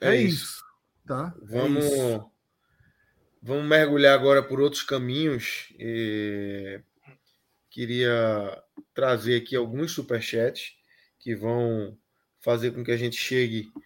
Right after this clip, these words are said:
Speaker 1: no jogo do Sport contra o Vitória, na derrota do Sport pro Vitória. É, temos aqui um, dois, três, quatro, cinco raio-x.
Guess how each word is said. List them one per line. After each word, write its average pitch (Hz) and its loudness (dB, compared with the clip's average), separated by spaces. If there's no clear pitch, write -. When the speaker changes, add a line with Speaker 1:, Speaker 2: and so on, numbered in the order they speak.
Speaker 1:
no 143 -4
jogo 120 -2
do 123 -6
Sport 117 0
contra 110 -6
o - -8
Vitória, 113 -2
na 120 -2
derrota 107 -4
do 117 -6
Sport 110 -2
pro 120 -4
Vitória. 113 -2
É, 95 -8
temos 113 -2
aqui 113 0
um, 120 -4
dois, 113 -2
três, 117 -2
quatro, 127 0
cinco 180 -2
raio-x. 143 2